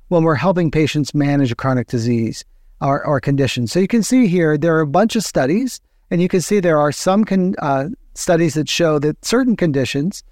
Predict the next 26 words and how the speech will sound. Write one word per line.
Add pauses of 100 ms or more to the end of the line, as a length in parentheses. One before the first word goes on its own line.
(220)
such
as,
uh,
as
a, (300)
uh,
using
combination
medications
of
point
of
service
insurance, (380)
could
reduce
your
likelihood
of
inertia. (760)
There's
plenty
of
things
that
increase,